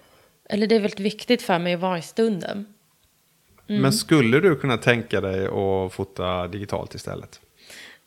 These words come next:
Speaker 1: Jag fot-, jag gör ju digitala jobb, det gör jag ju. Men, ehm, alltså det, eller jag tänker så här.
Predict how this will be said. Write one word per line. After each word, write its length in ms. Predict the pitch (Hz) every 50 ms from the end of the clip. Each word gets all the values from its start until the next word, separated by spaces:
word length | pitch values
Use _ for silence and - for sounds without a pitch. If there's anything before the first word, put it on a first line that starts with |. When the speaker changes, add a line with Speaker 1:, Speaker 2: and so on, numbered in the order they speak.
| _ -
Speaker 1:
Jag 240 | 220 202 208 208 196
fot-, 100 | 233 214 180
jag 120 | 190 190
gör 240 | 190 202 220 233 226
ju 120 | 208 185 160
digitala 480 | 156 156 180 185 - - - - -
jobb, 400 | 180 180 - - - 202 180 180
det 80 | 170 -
gör 100 | - -
jag 120 | - - - 180 185
ju. 80 | 202 202 202 - _ _ _ _ _ _ _ _ _
Men, 420 | - 208 214 214 214 208 208 208 202
ehm, 240 | 185 185 190 196 - - _ _ _ _ _ _ _ _ _ _ _ _ _ _ _ - - -
alltså 280 | - 220 208 - 214
det, 280 | 196 208 226 226 233 - - - _ _ _ _ _ _ _ _ _ _ _ _ _ _ -
eller 160 | 214 214 226
jag 160 | 240 233 233
tänker 260 | - 240 202 180 190 -
så 80 | - 175
här. 500 | - - - - 233 196 175 175 - 196